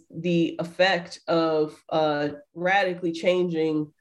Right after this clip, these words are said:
one's relationship to outdoor, uh, spaces. So I think that the wedge here is really racism. <laughs>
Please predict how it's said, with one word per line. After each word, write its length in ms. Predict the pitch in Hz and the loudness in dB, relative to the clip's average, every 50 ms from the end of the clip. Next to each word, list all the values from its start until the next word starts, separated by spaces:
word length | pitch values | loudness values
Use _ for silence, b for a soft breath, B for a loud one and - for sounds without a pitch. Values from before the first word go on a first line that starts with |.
| _ _ _ _ _ _ _ _ | _ _ _ _ _ _ _ _
one's 480 | 147 170 180 180 170 165 160 160 165 | -2 2 4 4 4 4 0 -2 -6
relationship 960 | 143 160 160 160 156 156 170 170 - 156 160 165 - 170 151 147 135 - - _ | -6 -4 0 2 2 2 2 0 0 -6 -6 -6 0 0 2 2 2 -2 -6 _
to 580 | - - - 175 165 156 151 147 147 151 - - _ _ _ _ _ _ _ _ _ _ _ _ _ | -12 -4 0 0 2 2 2 0 0 -2 -6 -12 _ _ _ _ _ _ _ _ _ _ _ _ _
outdoor, 840 | - 175 - - - 151 - 147 143 147 143 139 139 - - - - _ _ _ _ _ | 0 0 0 0 -2 -2 -4 -2 0 0 0 0 0 -2 -4 -8 -12 _ _ _ _ _
uh, 200 | - 147 131 143 | -2 0 0 0
spaces. 720 | 147 - - - 151 160 165 170 165 - 113 117 - - B B B B B B B B B B | -2 -4 0 2 2 2 2 2 -2 -4 -6 -6 -6 -10 B B B B B B B B B B
So 600 | - - 214 196 196 190 185 185 190 - - _ _ _ _ _ | -4 -2 0 0 2 2 0 -2 -4 -6 -14 _ _ _ _ _
I 100 | 190 196 | 2 2
think 340 | - - 269 294 320 - - | 2 2 2 2 2 -2 -4
that 160 | 240 196 - | -10 -12 -2
the 300 | 185 180 175 165 160 170 170 | 4 6 6 6 4 2 -2
wedge 440 | 160 185 202 226 240 226 233 - - | -2 0 0 2 0 -2 -2 -4 -10
here 320 | - 208 185 180 175 165 | -6 0 2 2 2 2
is 240 | - - 170 165 160 | 2 0 -2 -2 -2
really 300 | 151 165 175 170 165 151 | -2 -2 2 2 2 2
racism. 680 | 139 165 175 190 185 - - 156 139 - - - - - _ | 4 2 2 2 2 -2 -6 -6 -4 -4 -6 -8 -10 -14 _
<laughs> 80 | _ | _